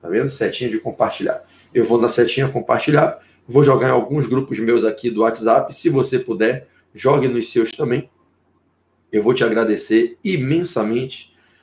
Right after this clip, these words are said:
se você puder me dar essa moral compartilhando a live,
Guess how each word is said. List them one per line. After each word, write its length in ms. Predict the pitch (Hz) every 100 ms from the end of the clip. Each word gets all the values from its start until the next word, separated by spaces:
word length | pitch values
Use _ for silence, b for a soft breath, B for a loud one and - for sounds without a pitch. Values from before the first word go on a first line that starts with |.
| _
se 120 | -
você 260 | 113 120 131
puder 320 | 117 104 113
me 80 | 113
dar 360 | 107 107 - -
essa 260 | 151 147
moral 580 | 127 107 101 120 131 - _ _ _ _
compartilhando 1040 | - 180 160 175 160 151 147 131 139 110 - _ _ _ _ -
a 80 | 110
live, 440 | 104 92 87 -